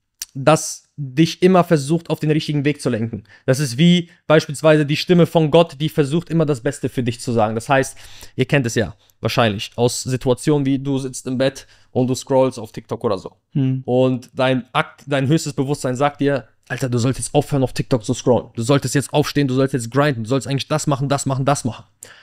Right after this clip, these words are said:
Speaker 1: Aber dein Unterbewusstsein ist zu stark und die Stimme ganz oben ist so weit entfernt von dir und deinem aktiven Bewusstsein selber, weil du musst die Brücke erschaffen. Aber wenn dein hohes Ich komplett weit oben ist und dein Unterbewusstsein komplett weit unten und dein aktives Bewusstsein mit runterzieht,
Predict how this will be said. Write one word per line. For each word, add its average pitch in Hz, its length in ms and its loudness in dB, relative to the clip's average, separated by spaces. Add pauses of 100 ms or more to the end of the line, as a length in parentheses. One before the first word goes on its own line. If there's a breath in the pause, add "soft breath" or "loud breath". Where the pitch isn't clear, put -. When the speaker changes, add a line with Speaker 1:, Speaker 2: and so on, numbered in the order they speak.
(100)
Speaker 1:
Aber 139 140 2
dein 127 160 2
Unterbewusstsein 147 760 4
ist 123 140 -6
zu - 80 0
stark 139 380 2
und 120 80 -2
die 120 60 -4
Stimme 156 380 4
ganz 147 360 2
oben 143 300 2
ist 135 200 -4
so 131 400 0
weit 151 240 2
entfernt 147 480 -2
von 123 400 -6
dir 147 260 2
und 123 140 -2
deinem 127 220 2
aktiven 147 400 -4
Bewusstsein 127 320 -4
selber, 135 320 2 (240 loud breath)
weil 139 280 4
du 139 140 -4
musst 151 180 0
die 139 60 2
Brücke 147 300 2
erschaffen. 117 440 -2 (200 soft breath)
Aber 127 160 0
wenn 143 120 2
dein 143 200 2 (180)
hohes 175 260 2
Ich 165 200 -4
komplett 165 320 2
weit 151 120 2
oben 165 220 4
ist 170 300 -4 (440)
und 143 100 0
dein 135 120 2
Unterbewusstsein 151 640 0
komplett 160 320 2
weit 143 160 0
unten 175 200 0
und 143 120 -2
dein 131 120 -2
aktives 156 360 -2
Bewusstsein 139 360 -2
mit 135 140 -2
runterzieht, 170 560 -2